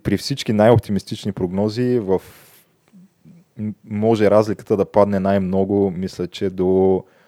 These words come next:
бе, нещо от сорта на петнайсет-шестнайсет хиляди гласа в полза на, на републиканеца, но той си печели при всички положения.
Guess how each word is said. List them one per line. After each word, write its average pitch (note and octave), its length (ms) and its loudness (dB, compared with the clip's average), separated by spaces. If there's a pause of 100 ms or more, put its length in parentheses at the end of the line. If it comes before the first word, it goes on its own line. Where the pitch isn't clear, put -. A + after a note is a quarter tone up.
(1200)
бе, G2+ 160 0
нещо G#2+ 380 -6
от F#2 100 -12
сорта G#2 320 -2
на G2 280 2 (220)
петнайсет-шестнайсет F#2 800 -4
хиляди E2+ 300 -4
гласа F2 360 -4
в E2+ 200 -4
полза F2 360 -4
на, E2 400 -6 (200)
на F#2 160 -2
републиканеца, F2 720 -6
но G2 80 -4
той F#2+ 220 -2
си F#2+ 200 -8
печели G2 400 -4
при F2+ 140 -6
всички G2 340 -8
положения. E2 640 -6